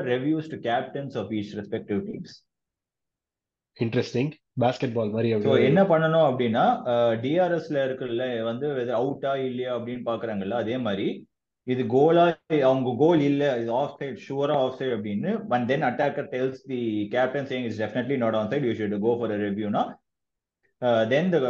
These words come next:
Speaker 1: captain will go for a review and then they'll, uh, redo the war.
Speaker 2: But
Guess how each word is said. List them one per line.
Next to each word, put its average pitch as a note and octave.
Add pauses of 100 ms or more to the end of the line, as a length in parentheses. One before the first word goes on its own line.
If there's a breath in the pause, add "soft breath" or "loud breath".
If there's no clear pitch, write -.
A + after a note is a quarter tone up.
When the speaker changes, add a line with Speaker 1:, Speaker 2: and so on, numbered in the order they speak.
(120)
Speaker 1:
captain C#3
will A#2+
go C3+
for C3
a A#2
review C3+
and D3
then A#2
they'll, A#2
uh, G#2+
redo A#2
the G#2
war. F#2 (1500)
Speaker 2:
But E3